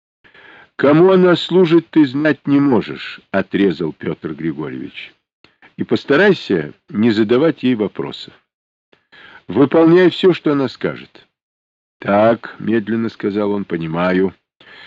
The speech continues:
Пора бы уже привыкнуть к превращениям». «Пора бы», согласился пчеловод и достал из шкафа поношенный костюм. «Одевайся.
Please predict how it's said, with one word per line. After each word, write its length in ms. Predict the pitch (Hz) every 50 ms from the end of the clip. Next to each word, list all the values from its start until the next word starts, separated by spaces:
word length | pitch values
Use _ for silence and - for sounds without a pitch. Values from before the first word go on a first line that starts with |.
| - _ -
Пора 340 | 101 104 101 120 151 170
бы 160 | 165 165 180 175
уже 260 | 160 117 156 160 156
привыкнуть 640 | - 143 143 131 110 120 131 127 - - 120 104 -
к 60 | -
превращениям». 880 | - 98 98 90 90 85 - - - - - 78 71 69 69 71 80 _ _ _ _ _ _ _ _ _ _ _ -
«Пора 360 | 120 131 127 107 87 73 71
бы», 220 | - 78 87 87 - _ _ _ _ - - - -
согласился 760 | - - - 98 87 90 95 90 - - 92 82 - - -
пчеловод 640 | - - - - 85 80 78 76 107 170 180 - - _ _ - - - - - -
и 100 | - 110
достал 480 | 107 123 107 - - - 185 202 185 170
из 80 | 135
шкафа 500 | - - - - 135 156 165 - - 143
поношенный 580 | - - 101 87 87 101 101 - 113 110 107 107
костюм. 480 | - - - - - - - - - _ _ _ _ _ _ _ _ _ _ _ _ _ _ _ _ _
«Одевайся. 600 | - 123 117 127 117 107 87 78 - - - -